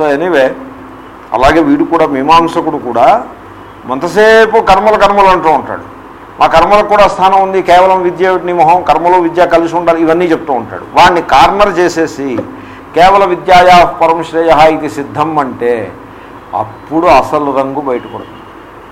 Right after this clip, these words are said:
ఇదంతా వ్యాఖ్యాతలు వాళ్ళు చెప్పి మాట్లాడేది, నేను ఏదో కల్పించి చెప్తున్నానని మీరు అనుకోకండి. వాడు అసలు స్వరూపం బయటపడుతుంది. వాడు అసలు స్వరూపం ఏమిటంటే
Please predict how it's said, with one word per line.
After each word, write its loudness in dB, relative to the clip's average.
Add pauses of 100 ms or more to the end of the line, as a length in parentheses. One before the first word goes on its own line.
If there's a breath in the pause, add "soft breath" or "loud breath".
(1400)
ఇదంతా 2
వ్యాఖ్యాతలు -2
వాళ్ళు -2
చెప్పి -8
మాట్లాడేది, -10
నేను -10
ఏదో -8
కల్పించి -8
చెప్తున్నానని -12
మీరు -12
అనుకోకండి. -14
వాడు 2
అసలు 0
స్వరూపం -4
బయటపడుతుంది. -6
వాడు 0
అసలు -4
స్వరూపం -2
ఏమిటంటే -4